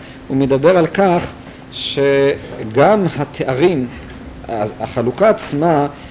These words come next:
של, הייתי אומר, אה, של רמות, היא קיימת גם בקבלה ובחסידות. כלומר, אה, ישנם את המידות שהן מוגדרות כמוחין, שהן החוכמה, בינה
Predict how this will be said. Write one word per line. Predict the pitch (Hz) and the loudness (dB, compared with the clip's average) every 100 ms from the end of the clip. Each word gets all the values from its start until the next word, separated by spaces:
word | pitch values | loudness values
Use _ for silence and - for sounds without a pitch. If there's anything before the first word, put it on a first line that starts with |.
| - - | -20 -16
של, | - - 117 | -10 -4 -2
הייתי | 120 135 139 | 0 0 0
אומר, | 123 123 135 127 | 0 0 0 0
אה, | 127 127 120 117 113 113 - | 2 2 2 2 0 -4 -8
של | - - 110 107 | -10 -6 -4 0
רמות, | 110 123 160 147 143 | 0 4 4 2 -2
היא | 135 | -4
קיימת | 131 135 139 113 | 0 0 0 0
גם | 127 | 0
בקבלה | 123 - 113 117 120 | 0 -2 -2 0 0
ובחסידות. | 117 110 107 117 127 113 95 87 107 | 0 -2 -4 -6 -4 -4 -4 -6 -8
כלומר, | 123 160 143 139 - - - - - | -2 2 0 -2 -10 -16 -18 -18 -10
אה, | - | -4
ישנם | 117 117 - 151 160 | -2 -2 0 0 0
את | - | 2
המידות | 131 120 117 123 123 117 135 131 - - - - - - - | 2 2 0 -2 -2 4 4 4 -2 -14 -16 -20 -20 -18 -12
שהן | - 110 135 | -6 -2 0
מוגדרות | 120 120 117 127 - | 0 2 2 0 0
כמוחין, | 127 123 117 123 107 127 - - - | -2 0 -2 -2 -2 -4 -10 -18 -12
שהן | - 123 | -4 -2
החוכמה, | 127 - 107 123 127 | 0 -4 -6 -2 0
בינה | 120 113 117 | 0 -2 0